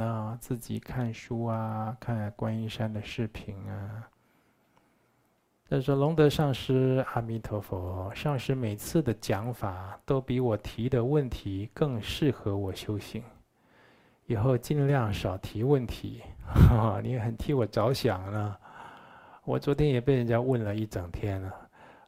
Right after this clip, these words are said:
啊，就，就是很多人都喜欢来找我，问，探讨问题，交流啊，这也是，这也是好，好事了，欢喜的事了。啊，你提到种族歧视的问题，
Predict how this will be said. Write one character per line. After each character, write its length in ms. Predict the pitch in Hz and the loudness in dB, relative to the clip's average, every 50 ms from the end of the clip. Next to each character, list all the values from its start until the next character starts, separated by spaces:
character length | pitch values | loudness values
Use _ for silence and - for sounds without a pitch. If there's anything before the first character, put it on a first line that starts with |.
| - | -8
啊， 120 | - - 110 | -6 -4 -4
就， 140 | 104 107 101 - - - - _ - - - - - - - - - - - - - - - _ _ _ _ _ _ | -4 -4 -6 -6 -10 -18 -20 _ -20 -20 -20 -20 -20 -20 -20 -20 -20 -20 -20 -20 -20 -20 -20 _ _ _ _ _ _
就 140 | - 127 123 | -2 -2 0
是 160 | 113 110 110 - - _ _ _ _ _ _ _ _ _ _ _ | 0 -2 -4 -6 -8 _ _ _ _ _ _ _ _ _ _ _
很 240 | - - 123 117 120 | -2 0 0 2 4
多 200 | 135 139 139 135 | 6 8 8 8
人 140 | 127 120 117 | 6 6 4
都 100 | 120 120 | 4 4
喜 180 | 110 - - 107 | 2 2 0 0
欢 220 | 90 107 110 110 | 2 2 2 2
来 120 | 107 101 101 | 2 0 -2
找 240 | - - 101 101 | 0 0 2 2
我， 300 | 110 107 101 92 92 90 - - - _ - - - _ | 2 2 2 0 -2 -4 -6 -8 -14 _ -20 -20 -12 _
问， 160 | - 127 113 110 - - | -2 -2 -2 -2 -2 -2
探 200 | - 139 127 113 | 0 0 0 2
讨 180 | - 95 92 92 | 0 -2 0 0
问 160 | 107 117 110 | 0 -2 -2
题， 180 | 98 101 95 - | -2 -4 -8 -2
交 280 | - - 135 120 120 120 | 2 4 6 6 6 6
流 260 | 113 110 95 90 90 | 4 2 0 0 -2
啊， 260 | 95 104 - - - - | -2 -2 -4 -6 -8 -8
这 180 | - 117 113 107 | -4 -2 -2 -2
也 160 | 104 98 95 | -2 -4 -4
是， 180 | 95 - 110 - - - _ - - - - - - _ | -4 -4 -6 -6 -8 -14 _ -20 -20 -20 -20 -20 -14 _
这 120 | - 139 131 | 2 4 4
也 140 | 113 107 | 4 4
是 120 | 101 - 120 | 2 0 -2
好， 220 | - - - 98 | -2 0 0 0
好 420 | - - - - - 110 101 98 104 | 0 -2 -4 0 2 2 2 2 0
事 320 | - - - 156 147 131 | -2 0 2 4 4 4
了， 240 | 113 107 107 - - - - | 4 2 -2 -6 -12 -12 -4
欢 220 | - 131 127 127 120 | 0 0 2 2 0
喜 220 | 110 - - 107 | -2 -4 -6 -6
的 120 | - 104 | -6 -6
事 280 | 104 - - - 131 123 | -6 -6 -8 -8 -10 -10
了。 100 | 127 - - _ _ _ _ _ _ _ _ _ _ _ _ _ _ - - _ _ _ _ _ _ | -10 -14 -20 _ _ _ _ _ _ _ _ _ _ _ _ _ _ -20 -20 _ _ _ _ _ _
啊， 200 | - 131 123 120 | -2 0 0 0
你 160 | 117 123 120 | 0 -2 -2
提 180 | 117 - - 165 | -4 -2 -2 2
到 320 | 156 180 180 156 123 - - - | 6 6 6 6 6 2 -4 -8
种 280 | - - 120 110 107 104 | -4 -2 0 0 -2 -2
族 200 | - 117 113 131 | 0 0 2 2
歧 300 | 139 - - - - 123 | 0 -2 -4 -4 -4 -4
视 280 | 127 - - 160 151 120 | -2 -2 0 2 2 2
的 120 | 117 110 | 2 0
问 180 | 110 107 101 101 | 0 -2 -4 -6
题， 240 | - - - - | -10 -12 -14 -14